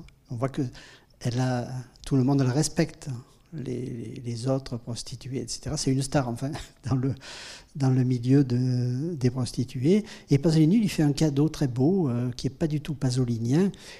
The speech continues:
Il fait ces deux plans absolument magnifiques, travelling arrière interminable, pour qu'elle puisse faire ce qu'elle aime faire, c'est-à-dire qu'elle puisse évoluer,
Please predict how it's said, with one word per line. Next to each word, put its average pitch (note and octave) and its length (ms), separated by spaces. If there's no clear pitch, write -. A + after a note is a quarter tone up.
Il G#2 80
fait E3 220
ces - 180
deux A#2+ 200
plans C3 420
absolument A#2+ 380
magnifiques, C3 760
travelling B2+ 520
arrière B2 520
interminable, C3 840
pour - 180
qu'elle C#3+ 220
puisse F3 360
faire F#3 280
ce - 100
qu'elle D3 160
aime C#3 140
faire, C#3+ 180
c'est-à-dire C3+ 320
qu'elle B2+ 180
puisse - 320
évoluer, C#3+ 680